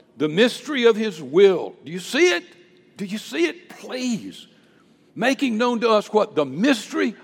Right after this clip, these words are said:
of his will. All this was his will, his plan. Then you read on, he, he makes, he, he underlines it. "According to his purpose, which he set forth in Christ."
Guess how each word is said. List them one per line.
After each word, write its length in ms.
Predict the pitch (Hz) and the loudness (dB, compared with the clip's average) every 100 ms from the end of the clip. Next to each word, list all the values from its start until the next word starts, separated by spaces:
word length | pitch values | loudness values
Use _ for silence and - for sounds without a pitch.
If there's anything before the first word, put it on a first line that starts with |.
| - | -2
of 180 | 233 196 | 0 2
his 260 | 311 254 | 0 0
will. 180 | 220 190 | 0 0
All 380 | - 311 381 370 | 0 2 2 4
this 240 | 320 - | 0 0
was 160 | 180 165 | -4 0
his 260 | 190 - | 2 0
will, 420 | 143 160 135 113 - - - | 0 2 2 2 -2 -14 0
his 240 | 320 285 | 0 0
plan. 480 | - 180 143 107 101 - - - _ _ _ | -4 -6 -6 -8 -14 -20 -20 -20 _ _ _
Then 180 | 135 233 | -2 0
you 120 | 214 | 0
read 180 | 233 233 | 0 0
on, 240 | 254 269 170 | -2 -2 -2
he, 300 | 190 208 - _ _ _ _ _ _ | -2 -4 -12 _ _ _ _ _ _
he 160 | - 196 | -18 -14
makes, 440 | 185 202 - - - | -12 -14 -16 -20 -20
he, 160 | 147 _ _ | -20 _ _
he 180 | 175 175 | -14 -12
underlines 680 | 208 240 285 147 147 98 - | -12 -12 -12 -12 -12 -12 -14
it. 120 | - _ _ _ _ - | -18 _ _ _ _ -8
"According 600 | 185 202 220 277 247 220 | -4 -2 0 0 2 2
to 180 | 226 175 - - | 2 -2 -6 2
his 280 | 302 370 - | 6 6 4
purpose, 640 | - 107 - - - - - _ _ _ _ _ _ _ _ _ _ _ _ _ _ _ _ - | -16 -18 -16 -20 -20 -20 -20 _ _ _ _ _ _ _ _ _ _ _ _ _ _ _ _ -4
which 200 | 262 - | -4 -2
he 120 | 233 | -4
set 380 | - 262 285 - | 0 2 2 0
forth 260 | 240 220 | -2 -2
in 140 | 208 165 | -4 -8
Christ." 680 | - 202 196 110 - - | -8 -4 -4 -4 -12 -20